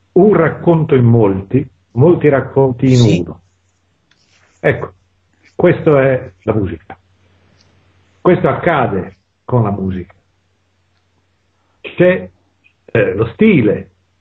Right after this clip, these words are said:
Speaker 1: eh, relativo a un periodo storico, relativo a una località geografica, la musica della Francia di Luigi quattordici, oppure la musica di Roma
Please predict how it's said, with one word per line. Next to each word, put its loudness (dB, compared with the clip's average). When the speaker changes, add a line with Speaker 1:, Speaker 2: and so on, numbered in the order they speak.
Speaker 1:
eh, 0
relativo 2
a 2
un -2
periodo 2
storico, 0
relativo 2
a 2
una -2
località -2
geografica, -4
la -2
musica 2
della -2
Francia -2
di -10
Luigi 0
quattordici, 0
oppure 4
la 0
musica 0
di -2
Roma 0